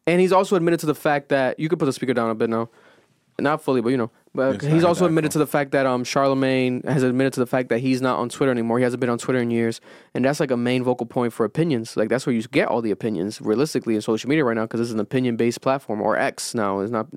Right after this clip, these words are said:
Speaker 1: Twitter. So, he's wrong.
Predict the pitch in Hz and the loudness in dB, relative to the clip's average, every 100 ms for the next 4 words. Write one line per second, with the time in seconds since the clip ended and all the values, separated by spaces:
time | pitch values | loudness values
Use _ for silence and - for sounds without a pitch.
0 | - 127 113 - - - _ _ - 226 | -6 -2 -2 -6 -16 -20 _ _ 0 4
1 | 247 214 226 _ _ _ _ _ _ _ | 6 4 0 _ _ _ _ _ _ _
2 | _ _ _ - 208 190 156 151 | _ _ _ 0 2 4 4 4